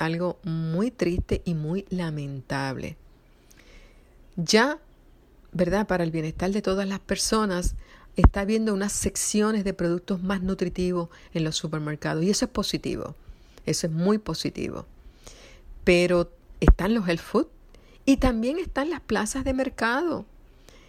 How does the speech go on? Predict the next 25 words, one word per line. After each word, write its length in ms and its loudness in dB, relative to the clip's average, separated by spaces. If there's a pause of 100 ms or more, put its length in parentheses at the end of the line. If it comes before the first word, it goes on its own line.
(160)
y 180 0
con 200 -2
mercados 520 0
agrícolas 520 0
orgánicos 640 0
donde 280 -2
esos 300 -2 (280)
jóvenes 540 0
han 300 -2 (300)
producido 800 2 (800)
esas 420 2 (100)
viandas, 640 4
esos 380 0
vegetales, 800 2
esas 380 -2
frutas, 540 2 (200)
sin 320 0
utilizar 680 2
pesticidas. 1000 2 (180)
Y 80 -2
siempre 400 2
hago 180 2
énfasis 480 -2
en 200 0
esto, 440 4